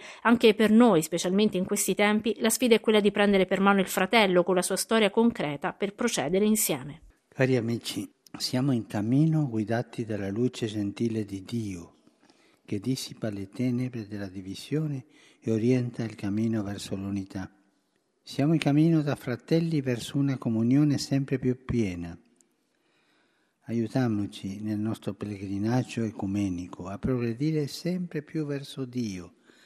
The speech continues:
Speaker 2: magis ac magis in Deum, come dice la regola di San Benedetto.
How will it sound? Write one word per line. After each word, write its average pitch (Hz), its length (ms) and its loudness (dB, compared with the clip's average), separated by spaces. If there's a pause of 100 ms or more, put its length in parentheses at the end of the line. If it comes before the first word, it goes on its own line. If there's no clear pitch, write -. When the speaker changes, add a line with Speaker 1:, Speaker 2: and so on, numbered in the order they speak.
(140)
Speaker 2:
magis 147 580 -4
ac 113 120 -8
magis 127 600 -4
in 117 180 -4
Deum, 92 480 -6 (520)
come 104 200 -2
dice 113 340 -2
la 104 120 -4
regola 113 500 -4 (320)
di 98 120 -12
San 101 240 -6
Benedetto. 95 720 -10